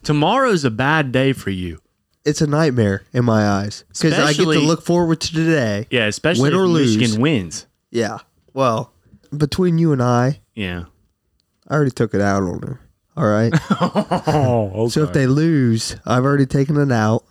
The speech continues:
Speaker 1: Yeah.
Speaker 2: So tomorrow, I can just, you know what? This might be the ugliest Christmas decorations that you've ever seen.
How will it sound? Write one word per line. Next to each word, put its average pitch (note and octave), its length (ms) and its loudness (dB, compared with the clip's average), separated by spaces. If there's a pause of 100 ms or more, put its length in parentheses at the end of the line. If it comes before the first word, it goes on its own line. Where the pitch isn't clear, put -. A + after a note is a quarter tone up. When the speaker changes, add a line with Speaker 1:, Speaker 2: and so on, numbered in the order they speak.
(180)
Speaker 1:
Yeah. E2 260 -12 (340)
Speaker 2:
So - 200 -2
tomorrow, B2 880 2 (140)
I C3 100 -2
can B2 140 0
just, A#2+ 340 -2 (540)
you G3 80 -2
know G#3 140 2
what? E3+ 260 0
This F3+ 200 0
might D#3 220 0
be C#3 120 0
the C3 220 0
ugliest C3 460 0
Christmas B2+ 440 -2
decorations A2 800 0
that A2+ 180 -2
you've A2 120 -2
ever A2+ 220 0
seen. A2 500 -2